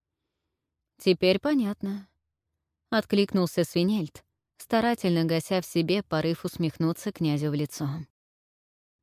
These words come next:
Ему действительно стало всё понятно. Ссориться со своим лучшим воеводой, собственными ногами прошедшим греческую землю, накануне серьёзной войны с Царьградом было неразумным.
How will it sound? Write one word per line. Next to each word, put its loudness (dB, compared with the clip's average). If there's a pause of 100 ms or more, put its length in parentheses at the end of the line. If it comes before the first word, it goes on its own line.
Ему 6
действительно 2
стало 0
всё 0
понятно. -2 (520)
Ссориться 0
со -6
своим 2
лучшим 2
воеводой, 2 (340)
собственными 2
ногами 2
прошедшим 0
греческую 0
землю, 0 (420)
накануне 2
серьёзной 0
войны 2
с -4
Царьградом -2
было 2
неразумным. 0